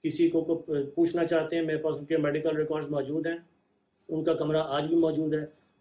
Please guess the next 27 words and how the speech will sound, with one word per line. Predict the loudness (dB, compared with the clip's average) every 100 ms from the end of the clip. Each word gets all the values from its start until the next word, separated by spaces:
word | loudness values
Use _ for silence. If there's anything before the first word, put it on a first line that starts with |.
| -4
जो | -2 2
कि | 0
एक | 2
fully | 6 6 6
equipped | 0 2 2 4
है | 0 0 -8 _ _ _ _
और | -2 -2 -4 -10 _ -2
ऐसी | 0 2 0 -2 -10 -2
हर | -2
किस्म | 0 0 2 2
का | 2
वो | 4 4
equipment | 4 2 4 4
मौजूद | 4 6 6
है | 6 -2 -8 _ 2
जो | 4
कि | 6
एक | 2 0 -8 -8
एडवांस | -2 2 2 2 -2
hospital | -2 0 0
में | 2
एक | 0
कमरे | 0 0
में | 0 0
दिया | 0
जाता | -2 -8 -10
है। | -20